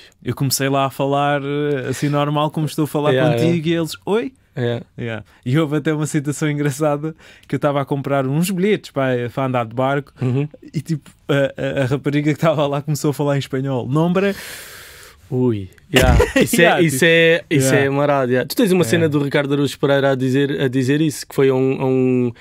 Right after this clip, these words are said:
Speaker 2: ele até, ele, tipo, há uma sequência de entrevistas, tipo, em, em, tipo, no Jô e não sei quê, lá quando ele foi ao Brasil,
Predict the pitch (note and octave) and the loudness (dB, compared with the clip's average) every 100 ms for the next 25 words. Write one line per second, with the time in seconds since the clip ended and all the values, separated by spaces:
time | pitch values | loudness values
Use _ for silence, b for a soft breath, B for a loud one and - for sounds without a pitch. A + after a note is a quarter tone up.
0 | B D3 C#3 C3+ D3+ - F2 - D#3 - | B 0 2 2 -2 -4 -10 -10 -14 -18
1 | B B B - C#3+ B2 B B B B | B B B -2 -2 -2 B B B B
2 | - E3 F#3 G3 - G3 F#3+ F#3 F3+ E3+ | -2 0 2 2 2 2 2 4 2 2
3 | E3 D#3+ D#3+ D#3 - B2+ D3+ C#3+ C#3 C3+ | 2 0 0 0 0 0 0 2 2 2
4 | C3 B2 A#2 b b b - C3 B2+ B2 | 2 0 -2 b b b -4 0 2 2
5 | B2 B2 A#2+ A#2+ A2+ A#2 B2+ C3 C#3 C#3+ | 2 2 0 -2 -4 -6 -6 -6 -6 -8
6 | - - - C#3 B2+ A2 C#3 E3 D#3 C#3 | -10 -12 -10 -2 -2 2 4 4 4 4
7 | A#2+ B2 B2+ - A#2 C3+ C3+ C3+ b b | 2 2 0 -2 0 2 2 2 b b
8 | b b - B2+ B2+ C#3 C3 B2+ C#3 B2+ | b b -2 0 0 0 0 2 2 2
9 | C3 A#2 C3+ C#3+ | 0 2 2 0